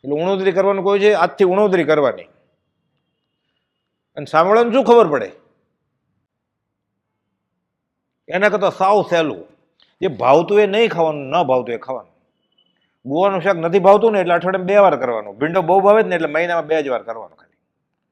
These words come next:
જે ભાવતું એ નહીં ખાવાનું, નહીં ભાવતું એ ખાવાનું. એટલે સહેજે સહેજે તપશ્ચર્યા થઈ જાય.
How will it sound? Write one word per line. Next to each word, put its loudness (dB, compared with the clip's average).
જે -12
ભાવતું -2
એ -4
નહીં -2
ખાવાનું, -4
નહીં -4
ભાવતું -2
એ -10
ખાવાનું. -8
એટલે -12
સહેજે -2
સહેજે -2
તપશ્ચર્યા -8
થઈ -12
જાય. -20